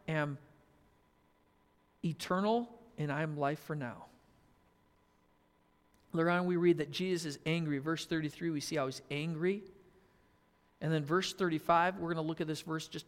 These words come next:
a little more in depth. He is weeping, a loud,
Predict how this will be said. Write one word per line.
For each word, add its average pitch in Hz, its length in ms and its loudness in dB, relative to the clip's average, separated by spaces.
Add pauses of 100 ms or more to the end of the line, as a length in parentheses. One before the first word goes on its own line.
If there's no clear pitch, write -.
(200)
a - 100 -10
little 185 240 2
more 160 220 0
in 151 60 -4
depth. 151 260 2 (300)
He 202 340 0
is 156 420 0
weeping, 151 680 -4
a 151 80 4
loud, 165 680 2